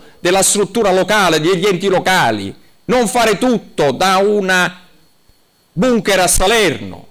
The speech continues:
È lontano quel bunker dalla vera realtà delle cose. E oggi non diamo soldi,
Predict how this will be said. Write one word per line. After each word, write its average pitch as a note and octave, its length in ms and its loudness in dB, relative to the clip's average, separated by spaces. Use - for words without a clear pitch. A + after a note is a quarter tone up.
È A#3+ 100 -2
lontano A#3+ 1000 0
quel F#3+ 160 0
bunker D#3 680 -2
dalla E3+ 480 0
vera G3 300 0
realtà E3+ 360 0
delle D#3 220 0
cose. A2+ 540 -2
E G#3 140 0
oggi C4+ 320 2
non B3 160 0
diamo B3+ 260 2
soldi, E3+ 600 -2